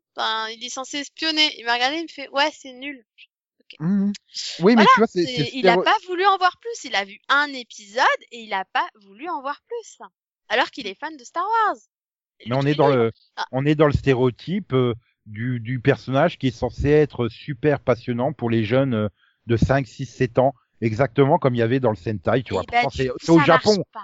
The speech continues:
Speaker 2: C'est de
Speaker 1: hein,
Speaker 2: l'autre
Speaker 1: ce
Speaker 2: côté. Ça marche pas. Ça,
Speaker 1: Ça
Speaker 2: les
Speaker 1: marche
Speaker 2: Japonais
Speaker 1: pas.
Speaker 2: sont,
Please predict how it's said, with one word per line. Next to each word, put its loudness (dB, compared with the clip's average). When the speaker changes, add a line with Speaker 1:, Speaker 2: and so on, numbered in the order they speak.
Speaker 2:
C'est 2
de 2
Speaker 1:
hein, 0
Speaker 2:
l'autre 4
Speaker 1:
ce -6
Speaker 2:
côté. 0
Ça -2
marche -8
pas. -4
Ça, -8
Speaker 1:
Ça 0
Speaker 2:
les 4
Speaker 1:
marche -2
Speaker 2:
Japonais 0
Speaker 1:
pas. -6
Speaker 2:
sont, -2